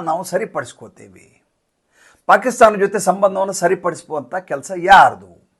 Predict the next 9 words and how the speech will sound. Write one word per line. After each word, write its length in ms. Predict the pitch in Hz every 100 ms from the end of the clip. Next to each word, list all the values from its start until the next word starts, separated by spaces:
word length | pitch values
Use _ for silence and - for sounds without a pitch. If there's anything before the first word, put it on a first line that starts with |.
| _ _ _ _ _ _
ಸರಿಪಡಿಸ್ಬೇಕಂತ 880 | 196 226 208 180 165 175 160 151 151
ಸಂಬಂಧ 420 | 147 143 147 143 160 175 -
ವಿದೇಶಾಂಗ 560 | 147 175 202 180 156 156
ವ್ಯವಹಾರ 460 | 170 127 123 120 139
ಸಚಿವಾಲಯದ್ದು, 840 | - 156 143 110 - - _ _ _ _ _ _
ಅಂದ್ರೆ 220 | - 196
ಕೇಂದ್ರ 340 | 226 240 226 175
ಸರ್ಕಾರದ್ದು. 680 | - 107 - - _ _ _ _ _ _ _ _ _ _ _ _ _ -
ಅಂದರೆ 640 | 214 156 135 214 - _